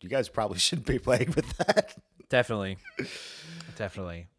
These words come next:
Speaker 2: And,
Speaker 1: Um,
Speaker 2: and, you know, they don't even, they don't even talk to him, which is also funny. You know, they should, th-, they would have been cool to have a little Winter Soldier trying to interact <laughs> with little kids.
Speaker 1: Yeah.
Speaker 2: Um,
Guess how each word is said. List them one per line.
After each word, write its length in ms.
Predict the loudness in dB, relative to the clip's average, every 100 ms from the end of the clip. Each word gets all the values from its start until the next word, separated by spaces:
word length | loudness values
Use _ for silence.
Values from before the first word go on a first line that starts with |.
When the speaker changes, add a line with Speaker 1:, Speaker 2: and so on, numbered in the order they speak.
| _ -2
Speaker 2:
And, 200 | -2 0
Speaker 1:
Um, 60 |
Speaker 2:
and, 260 | -2 0 0
you 240 | -2 0
know, 220 | 6 6 8
they 160 | 8
don't 200 | 8 6
even, 360 | 4 2 0 2
they 100 | 4
don't 140 | 6 4
even 140 | 0
talk 240 | 4 4 4
to 60 |
him, 240 | -4 -4 -6
which 160 | -6
is 120 | -2
also 300 | 0 0 -2
funny. 320 | -2 -4 -4 -6
You 100 | -4
know, 120 | -2
they 140 | 0
should, 600 | 0 -2 -4 -12 -16 -12
th-, 120 | -14 0
they 160 | 4
would 100 | 6
have 80 | 4
been 140 | 2
cool 220 | 0 2 6
to 80 | 6
have 140 | 6
a 40 |
little 460 | 4 2 2 0 -4 _ _ _ _ -18 -2
Winter 280 | 0 2
Soldier 440 | 4 4 6 4 4
trying 280 | 2 2 0
to 60 |
interact 460 | -2 4 6 6 4
<laughs> 0 |
with 220 | 0 6 6 6
little 300 | 4 6 6
kids. 440 | 6 6 6 -2
Speaker 1:
Yeah. 240 | -2 -6 -8 -10 -10 -12 -16 _ 4
Speaker 2:
Um, 540 | 6 6 6 4